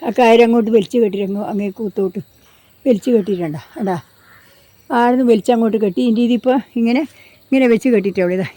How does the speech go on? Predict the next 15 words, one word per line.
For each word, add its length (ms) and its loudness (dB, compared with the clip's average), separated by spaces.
ഇത് 160 0
പീടിങ്ങനെ 420 0
ആണ് 180 0
കെട്ടിയിട്ടുള്ളത്. 480 -6
ഇതിപ്പോൾ 280 0
ഇനിയിപ്പോൾ 300 4
ഇത് 140 0
കെട്ടി 240 2
ഇനിയിപ്പോൾ 320 2
നമ്മളെന്താ 400 2
വേണ്ടത് 160 0
വെച്ചാൽ 200 4
ഇനിയിപ്പോൾ 240 -2
അതിന് 220 -2
വേണ്ടുന്ന 240 0